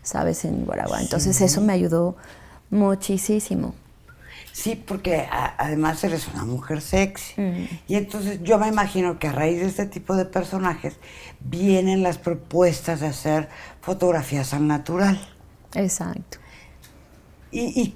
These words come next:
Speaker 2: qué te decide decir, "Sí, pues, las voy a hacer"? Yo te vi en la película de Fernando Colunga y de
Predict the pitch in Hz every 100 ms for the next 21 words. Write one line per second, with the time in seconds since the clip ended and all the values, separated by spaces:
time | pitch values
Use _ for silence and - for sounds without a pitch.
0 | - 226 220 240 226 208 - 196 202 196
1 | 196 - - 285 320 311 262 - - -
2 | - - 190 147 196 208 196 190 175 175
3 | 247 254 285 277 254 247 190 170 165 214
4 | 208 180 160 135 - - - - - 175
5 | 180 196 196 165 151 165 165 165 156 147
6 | 135 117 131 127 127 120 71 69 127